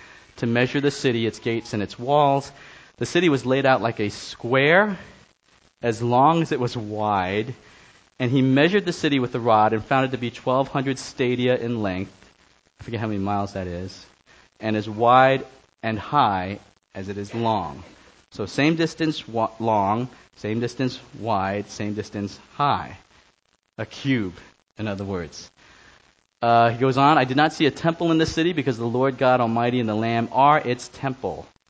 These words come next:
Okay, so remember, this is the vision, but, but don't be too exact in thinking that this is a photographic reproduction. "The city does not need the sun nor the moon or the sh-, to shine upon it,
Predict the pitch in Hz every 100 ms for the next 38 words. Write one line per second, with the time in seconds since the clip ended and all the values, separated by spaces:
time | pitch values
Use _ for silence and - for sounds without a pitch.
0 | _ - - 110 - 113 127 151 135 123
1 | - - - _ _ _ 120 - 120 127
2 | 139 151 151 156 120 104 - _ _ 110
3 | 127 127 131 - - 156 151 151 151 151
4 | 147 139 _ _ _ - 123 107 127 127
5 | 123 - - 117 110 120 113 104 113 107
6 | 98 - 113 107 113 104 107 104 101 107
7 | 107 - 80 87 - - - - - -
8 | 156 151 127 117 135 131 117 147 175 -
9 | 151 147 127 - 151 143 143 127 120 113
10 | 127 135 139 107 98 - 151 - - 120
11 | 151 127 120 151 139 135